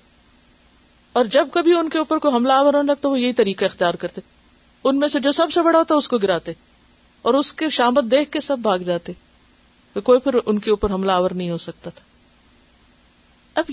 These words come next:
یہ کیا چیز تھی نا کہ جس نے عمر کے اندر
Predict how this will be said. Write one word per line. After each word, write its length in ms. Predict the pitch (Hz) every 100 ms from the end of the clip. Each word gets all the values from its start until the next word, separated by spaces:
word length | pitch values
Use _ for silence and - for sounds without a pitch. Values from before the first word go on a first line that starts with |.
| -
یہ 80 | 370 -
کیا 140 | 403 453 -
چیز 260 | 294 285
تھی 140 | - 269
نا 80 | 415
کہ 80 | 392 370
جس 240 | 339 -
نے 80 | 339 339 _ _ _ _ _ _ -
عمر 300 | 247 285 339 320
کے 140 | 302
اندر 320 | 285 294 320